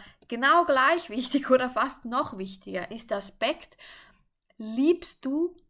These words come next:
und glaubst du an das Produkt? Also,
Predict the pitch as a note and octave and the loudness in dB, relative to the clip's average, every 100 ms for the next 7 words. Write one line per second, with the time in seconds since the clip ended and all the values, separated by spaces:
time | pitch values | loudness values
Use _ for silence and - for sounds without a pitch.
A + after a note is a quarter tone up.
0 | _ - G#3+ G3 G#3+ G#3 A#3 - - G3 | _ -14 -12 -10 -4 0 0 -2 -10 -8
1 | F#3+ F#3+ F#3+ - _ _ - A3 C4+ C4 | -6 -8 -12 -16 _ _ -8 -4 -4 -4
2 | - - _ _ _ _ - - - - | -14 -20 _ _ _ _ -20 -20 -20 -8
3 | A3 G#3 G#3 G3 | -6 -6 -8 -8